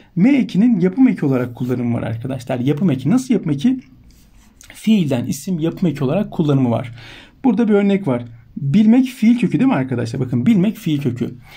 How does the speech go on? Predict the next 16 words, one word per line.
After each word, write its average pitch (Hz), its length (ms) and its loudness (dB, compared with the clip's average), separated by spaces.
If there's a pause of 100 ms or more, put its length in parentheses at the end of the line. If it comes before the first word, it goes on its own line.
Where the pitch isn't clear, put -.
(220)
Peki 277 240 0
ben 247 180 4
ne 262 40 6
yaptım? 233 440 0 (180)
Bilmekten 180 680 2
bilim 165 220 2
yaptım. 120 340 -2
Yani 156 280 0
fiilden 147 540 -4
isim, 139 380 -8
yeni 156 220 -2
bir 156 80 -4
anlam 143 360 -2
kazandırmış 131 760 -6
oldum 131 260 -4
arkadaşlar. 117 600 -6